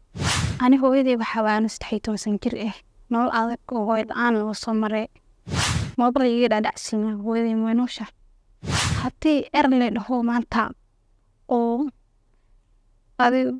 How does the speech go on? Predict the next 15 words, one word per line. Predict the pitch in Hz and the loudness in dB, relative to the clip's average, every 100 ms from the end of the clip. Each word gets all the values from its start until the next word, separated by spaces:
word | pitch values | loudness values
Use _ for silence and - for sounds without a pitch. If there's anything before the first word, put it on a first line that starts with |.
| - _ - | -12 _ 2
dad | 277 247 | 4 6
igu | 254 277 | 4 4
waaweyn | 262 254 240 | 4 4 2
oo | 233 | 0
kaleetood, | - 226 226 - 233 233 _ - _ _ _ | -4 -4 -6 -4 -4 -4 _ -20 _ _ _
haddee | 247 233 254 247 | -6 0 2 2
wax | 262 - - | 0 -2 0
dhahan, | 240 233 226 254 269 - _ _ | 0 0 0 -2 -8 -16 _ _
ambo | - 233 247 240 | 0 0 0 -2
yacni, | 226 240 240 - _ _ _ - | -2 0 -2 -2 _ _ _ 0
hooyadey | 262 277 262 | 4 4 4
way | 220 | 2
igu | 226 | -2
soo | - 226 | -4 -6
dhacdaa. | - 208 220 | -4 -6 -8